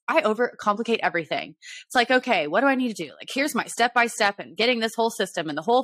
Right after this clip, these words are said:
formula for me to be successful and be happy or be whatever, be a good Christian." And it's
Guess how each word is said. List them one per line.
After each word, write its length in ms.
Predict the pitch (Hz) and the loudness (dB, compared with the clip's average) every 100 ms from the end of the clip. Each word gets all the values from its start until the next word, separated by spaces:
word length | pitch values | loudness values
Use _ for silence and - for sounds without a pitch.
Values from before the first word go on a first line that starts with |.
| - | 2
formula 400 | 214 202 175 160 | 0 2 -2 -4
for 100 | 190 | -4
me 140 | 190 170 | -4 -2
to 60 | |
be 180 | 165 277 | 0 -2
successful 600 | 277 - 185 185 - 156 | -2 -2 -2 -2 -2 -2
and 140 | 151 | -2
be 160 | 220 285 | -2 -4
happy 380 | 220 160 - 120 | -4 -10 -10 -10
or 100 | 175 | -4
be 140 | 262 | -2
whatever, 480 | 285 233 190 156 170 | 0 0 -2 0 -2
be 120 | 226 247 | 2 0
a 80 | |
good 200 | 202 196 | 2 -4
Christian." 460 | - 185 - 170 156 - - - - _ _ - | -2 -4 -2 -2 -2 -8 -16 -16 -18 _ _ 0
And 160 | 269 277 | 2 4
it's 180 | 277 | 2